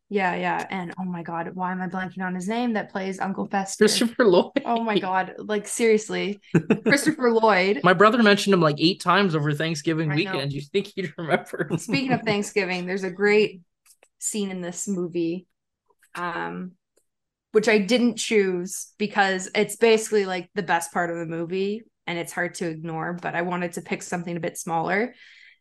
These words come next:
Speaker 1: Um, but if you, if you like Addams Family, go watch Addams Family Value and watch the, the Thanksgiving play that they have.
Speaker 2: Yeah, that scene's amazing.
Speaker 1: <laughs>
Speaker 2: This is also, like, and it's, like, of the two Addams Family movies, this is the best one by a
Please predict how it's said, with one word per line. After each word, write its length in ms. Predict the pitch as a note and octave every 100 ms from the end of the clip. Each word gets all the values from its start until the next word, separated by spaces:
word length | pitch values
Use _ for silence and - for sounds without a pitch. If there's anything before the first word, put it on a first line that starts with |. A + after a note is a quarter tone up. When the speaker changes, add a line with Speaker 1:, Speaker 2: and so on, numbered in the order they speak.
| -
Speaker 1:
Um, 460 | F3+ D#3+ E3 F3 F3+ _ _ -
but 100 | F#3
if 120 | F3 F3+
you, 380 | F3 F3 F3 -
if 140 | E3+
you 180 | F3+ F3+
like 380 | F3+ F3 - _ -
Addams 280 | D#3+ E3+ D#3+
Family, 520 | E3+ D#3+ E3 E3 E3 -
go 140 | F3 E3+
watch 200 | D#3 D#3+
Addams 300 | E3+ F3 F3
Family 240 | F3 E3+
Value 360 | E3 D#3+ D#3+ D#3+
and 120 | D#3+
watch 360 | D#3+ D#3+ - - _ -
the, 240 | E3+ D#3+ - -
the 140 | E3+
Thanksgiving 640 | - F3+ E3+ - E3+ E3
play 260 | - E3+ E3
that 160 | E3+
they 120 | - E3+
have. 340 | D#3+ E3+ - _ _
Speaker 2:
Yeah, 360 | C#3 C3 A#2 A#2 -
that 180 | D#3 D#3
scene's 220 | E3+ D#3+
amazing. 540 | C3+ C3 B2+ B2 B2 - -
Speaker 1:
<laughs> 20 | D#4 - - _ -
Speaker 2:
This 240 | F#3 A3
is 60 | C#4+
also, 280 | C#4+ C#4
like, 160 | A3 E3+
and 120 | F#3
it's, 160 | F#3+ G3
like, 180 | G#3 D3+
of 200 | E3+ F#3+
the 80 | G3+
two 320 | - F#3 F#3+
Addams 320 | C#3+ D#3+ D#3
Family 300 | - D#3+ D#3
movies, 540 | C3+ C#3+ D3 F#3 F3 -
this 320 | D#3 D3+ -
is 140 | F3+ C#3+
the 80 | C#3+
best 320 | C3+ A#2+ -
one 200 | B2+ B2
by 180 | C3 C3
a 160 | B2